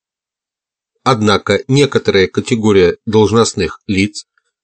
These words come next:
в определённой степени имеет право решить,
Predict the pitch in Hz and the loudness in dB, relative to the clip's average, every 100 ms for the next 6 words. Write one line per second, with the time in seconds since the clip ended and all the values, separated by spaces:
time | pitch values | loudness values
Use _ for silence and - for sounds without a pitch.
0 | _ - 135 147 147 190 226 147 107 - | _ 0 0 2 0 4 4 2 -2 -2
1 | 202 202 185 175 156 _ - 139 185 220 | -2 0 0 0 -4 _ -4 0 2 2
2 | 202 - 143 165 165 143 127 156 - - | 0 0 2 4 0 -2 -4 -2 -2 -6
3 | - | -8